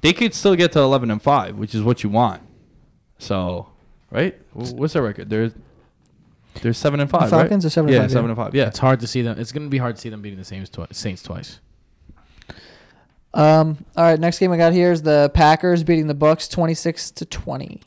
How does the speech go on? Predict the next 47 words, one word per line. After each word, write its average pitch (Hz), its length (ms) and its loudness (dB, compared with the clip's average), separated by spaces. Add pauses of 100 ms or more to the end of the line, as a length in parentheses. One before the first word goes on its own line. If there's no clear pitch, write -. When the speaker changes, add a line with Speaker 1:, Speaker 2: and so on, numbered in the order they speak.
Speaker 1:
The 135 120 2
most 147 240 4
important 175 480 0
game 151 300 2
of 123 120 -2
Week 131 160 0
thirteen 117 420 -2
was 104 140 0
this 104 180 2
one. 95 180 -4 (560)
Speaker 3:
<laughs> - 460 -20
Speaker 1:
Hundred 117 240 0
percent. 107 340 -4
Speaker 3:
We 156 120 6
had 180 120 6
a - 40 4
little, 147 280 2
we 135 80 -2
had 143 100 0
a 147 60 2
little 147 120 -2
discussion 123 500 -6
in 110 60 -10
the 107 60 -8
group 113 200 -4
chat. 104 260 -6
I 123 100 -4
don't 165 120 0
understand 190 380 0
why 180 100 4
you 180 100 6
love 170 120 4
this 165 120 -4
game 170 200 -2
so 147 100 -6
much. 110 320 -8 (400)
Speaker 1:
I 123 80 2
mean, 127 440 2
dude, 117 380 2 (200)
you 120 140 0
know 143 100 6
who 139 100 4
Green 131 200 0
Bay 120 180 2
plays 120 260 -4
this 123 160 -8
week? 147 240 -6